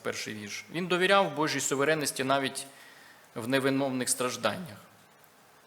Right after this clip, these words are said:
От знаходити спокій в Його суверенній волі Божій. От це одна з таких, ну, самих тяжких, як на мою думку, н-, аспектів нашого християнського життя, довіри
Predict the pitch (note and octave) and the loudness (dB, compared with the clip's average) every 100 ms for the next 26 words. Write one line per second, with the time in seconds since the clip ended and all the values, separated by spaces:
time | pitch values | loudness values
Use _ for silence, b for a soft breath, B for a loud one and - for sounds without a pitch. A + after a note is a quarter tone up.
0 | - B2 A2+ C#3 D3+ C#3+ C3+ C3+ - A#3 | -14 -8 -2 -2 0 -2 0 0 0 -2
1 | A3+ B2+ B2 B2 C#3+ C3+ C3+ C#3 C#3 C#3 | -4 -4 -4 0 0 2 0 0 0 -4
2 | B2 A2 G#2+ G#2 G#2+ G#2 G#2 A2 - - | -4 -6 -6 -8 -10 -10 -12 -16 -20 -20
3 | - - - - - - - - - - | -20 -20 -20 -20 -20 -20 -20 -20 -20 -20
4 | B2 B2 - - - - - D#3 D3 - | -10 -8 -8 -12 -8 -2 0 0 -2 -8
5 | - C#3 A#2+ B2 - - C3 A#2+ - - | -10 -8 -2 -2 -2 -8 -6 -8 -10 -12
6 | B2 A2+ - C#3+ C3+ A#2+ D3+ - C#3 B2 | -12 -6 0 2 0 0 0 0 -2 -2
7 | A#2+ A#2+ A#2+ B2+ B2+ A#2+ C#3+ D#3 A#2 A#2 | -2 -2 -2 -2 -4 -4 -4 -4 -4 -6
8 | A#2+ - B2 - - C3+ - A2 - B | -6 -8 -4 -2 0 -2 -2 -6 -6 B
9 | B B2 A#2+ A#2 - - A#2+ A#2 - A#2 | B -6 -6 -10 -8 -4 -2 -2 -6 -10
10 | A2+ A#2+ - A2 G#2+ B2+ C#3+ C3 B2+ B2+ | -10 -8 -4 -4 -6 -4 -2 0 0 0
11 | A2 | -2